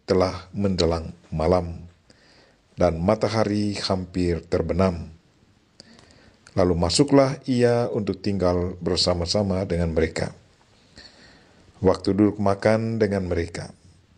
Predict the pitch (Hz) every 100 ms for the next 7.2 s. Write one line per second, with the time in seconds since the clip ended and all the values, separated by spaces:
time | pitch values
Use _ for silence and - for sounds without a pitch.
0 | - 98 104 95 101 123 127 120 127 131
1 | 147 151 - _ _ - - - _ _
2 | 104 107 104 - - - - 147 - _
3 | _ - - 104 110 104 101 98 95 95
4 | - 123 - 127 123 131 139 139 160 156
5 | - _ _ _ - _ _ 135 139 135
6 | 131 123 113 110 104 104 - 90 98 92
7 | 92